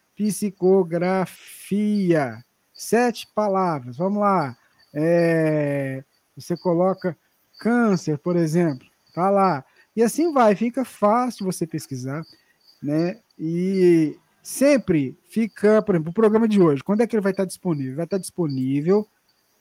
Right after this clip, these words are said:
na próxima segunda-feira, porque a gente tem uma equipe dos nossos amigos lá do seac, de Conchal, Paulo e todo mundo, que nos auxilia,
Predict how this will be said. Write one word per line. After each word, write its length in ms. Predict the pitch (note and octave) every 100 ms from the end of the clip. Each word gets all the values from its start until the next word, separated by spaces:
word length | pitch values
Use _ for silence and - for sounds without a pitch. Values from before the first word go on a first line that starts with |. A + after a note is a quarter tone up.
| - -
na 140 | D#3
próxima 320 | D3+ D#3 F3
segunda-feira, 640 | E3 F3+ F#3 A3 - G3 E3
porque 160 | -
a 60 | F3
gente 160 | F3+
tem 100 | -
uma 80 | A3+
equipe 360 | G#3 G#3 G#3 F3+
dos 220 | D#3 D3
nossos 280 | E3+ E3 -
amigos 500 | D3+ D#3+ D3+ - - _ _ _ _ -
lá 160 | C#3+
do 120 | C#3+
seac, 680 | C#3 - D3 D#3 E3+ - - _ _ _ _ _ _ B2+
de 300 | B2+ C#3 C3+
Conchal, 840 | F3 D3+ - - F#3 G3 D#3 B2+ _ _ _ _ D#3+ _ -
Paulo 500 | D#3+ F3+ E3+ D#3 C3+
e 60 |
todo 280 | B2 D3+ C#3
mundo, 420 | C3+ F#3+ A3 C#3+ - _ _ _
que 340 | - F#3 G3+
nos 220 | F#3 G3+ G#3+
auxilia, 920 | G#3 - A#3+ A3+ B3 B3 F#3+ C3